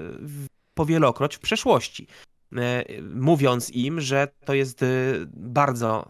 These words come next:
nie fair wobec Stanów Zjednoczonych, żeby oni tego nie płacili tyle, ile się zobowiązali, e, i podkreślając potrzebę tego, grożąc im, że, e, jeżeli nie będą płacili, to,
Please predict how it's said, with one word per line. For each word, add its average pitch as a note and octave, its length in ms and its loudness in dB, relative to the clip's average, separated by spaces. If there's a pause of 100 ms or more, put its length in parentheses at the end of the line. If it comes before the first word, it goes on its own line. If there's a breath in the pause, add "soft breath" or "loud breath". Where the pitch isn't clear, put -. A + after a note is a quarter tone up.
nie C3 180 -2
fair C3 200 0
wobec A2+ 280 -2
Stanów A2+ 300 -2
Zjednoczonych, A2 480 -4
żeby A2+ 140 -4
oni A2 120 -4
tego A2 180 -4
nie A#2 140 0
płacili G#2 420 -2
tyle, G#2 200 -2
ile G2+ 120 0
się G#2+ 120 -6
zobowiązali, G#2 760 -4 (340 loud breath)
e, A2 80 -4
i G2 120 -4
podkreślając D#3+ 540 -2
potrzebę F3 340 0
tego, A#2+ 340 0
grożąc C3+ 600 2
im, C#3+ 180 -2
że, C3+ 260 2 (300 loud breath)
e, B2+ 220 -4
jeżeli C#3 280 -2
nie C#3 80 -2
będą C#3 260 0
płacili, C3+ 460 -2
to, C3+ 400 0